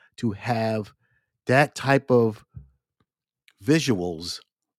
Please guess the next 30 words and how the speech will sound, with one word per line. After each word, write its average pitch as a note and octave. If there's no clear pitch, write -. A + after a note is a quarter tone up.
on D3+
not C#3
one F#3
screen, B2+
but C3
two B3
screens, -
okay? C#3
That's G3+
unbelievable. C3
So -
you're E3+
looking G3
at B2+
two -
screens C#3+
that A2+
are G#2+
basically B2+
your G#2+
television A#2
you A2
got G#2+
hanging A2+
on G#2
the G2
wall, E2+
on A#2
his F#2+
monitors, G2+